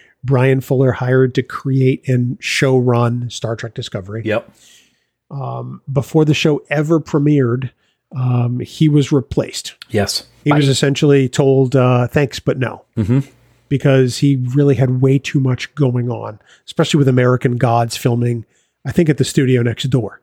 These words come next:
Speaker 2: Mm-hmm.
Speaker 1: Um, however, during pre-production, Fuller and C B S clashed over who should direct the episode. C B S wanted David Semel. Fuller didn't think he was the right guy, so he approached multiple alternative directors,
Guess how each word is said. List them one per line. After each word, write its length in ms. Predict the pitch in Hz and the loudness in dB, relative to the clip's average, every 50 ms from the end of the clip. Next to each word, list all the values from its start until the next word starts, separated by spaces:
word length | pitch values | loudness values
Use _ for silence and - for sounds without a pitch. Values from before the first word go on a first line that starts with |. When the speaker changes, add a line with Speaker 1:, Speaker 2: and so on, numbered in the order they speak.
| _ - | _ -12
Speaker 2:
Mm-hmm. 540 | 104 95 - 104 104 - _ _ _ _ 123 | -12 -10 -8 -8 -10 -10 _ _ _ _ -12
Speaker 1:
Um, 540 | 117 107 107 104 107 104 107 110 - - _ _ _ _ _ _ _ - - - _ _ - | -10 -8 -8 -8 -8 -10 -12 -14 -16 -18 _ _ _ _ _ _ _ -20 -20 -20 _ _ -12
however, 680 | - - 160 160 180 214 - 160 - - - - - _ _ _ _ _ - | -6 -2 0 0 2 2 0 -2 -2 -6 -10 -12 -18 _ _ _ _ _ -2
during 300 | 165 185 202 240 247 196 | 0 2 2 2 2 0
pre-production, 840 | - - 190 180 175 - 165 131 113 107 - - 143 131 131 143 - _ _ _ _ _ _ _ _ _ | 0 0 0 0 2 0 0 0 -2 -4 -6 -8 -8 -8 -8 -10 -12 _ _ _ _ _ _ _ _ _
Fuller 420 | _ - - - 180 185 196 185 170 | _ -12 -4 0 2 4 4 4 2
and 100 | 160 147 | 2 0
C 140 | - 175 160 | 0 0 2
B 140 | 135 151 143 | 2 2 2
S 140 | 135 123 - | 2 0 -4
clashed 500 | - - - - 156 147 151 - - - | -8 -6 -2 0 0 0 -2 -2 -2 -2
over 200 | 143 127 131 127 | 0 0 -2 -4
who 240 | - - 151 151 | -2 0 0 0
should 220 | 147 - - 143 123 | 0 0 -2 -4 -2
direct 340 | 120 139 127 131 127 120 _ | -2 -2 0 0 -2 -2 _
the 120 | - 131 | -2 -2
episode. 500 | 143 147 - 123 - - - - 87 - _ _ _ - _ _ | 0 -2 -2 -6 -8 -8 -10 -14 -14 -18 _ _ _ -20 _ _
C 240 | - - - - 190 175 | -12 -6 -2 0 2 2
B 160 | 151 165 170 | 4 4 4
S 200 | 214 254 - - - | 4 2 0 -2 -2
wanted 340 | 135 127 123 123 127 120 | -2 0 0 0 0 0
David 320 | 120 135 131 123 131 123 - | 2 2 2 2 0 -2 -2
Semel. 440 | - - 160 160 143 104 113 123 - _ _ _ _ _ _ _ _ _ _ | -2 -2 0 0 0 -2 -6 -10 -14 _ _ _ _ _ _ _ _ _ _
Fuller 480 | - - - - - 165 180 190 185 180 | -20 -20 -6 0 2 2 4 4 4 2
didn't 220 | 180 175 180 170 | 2 0 0 0
think 180 | 170 170 165 - | 0 0 0 0
he 80 | - 156 | 0 0
was 160 | 151 151 - | 0 0 0
the 80 | 160 | 0
right 200 | 143 143 143 143 | 2 2 0 0
guy, 180 | - 147 117 120 | 0 -2 -2 -2
so 140 | 117 - 139 | -4 -4 -2
he 120 | 123 135 | 0 0
approached 460 | 143 131 - - 151 135 127 - - | 0 0 0 0 0 0 -2 -2 -2
multiple 380 | 143 135 131 131 135 123 139 127 | -2 -2 0 0 -2 -2 -2 -2
alternative 560 | 120 123 120 - - - 185 196 190 180 165 | -2 -4 -6 -8 -6 -4 0 2 2 2 2
directors, 540 | 151 156 147 139 127 - - 143 143 135 - | 2 2 4 2 2 2 2 0 0 0 -2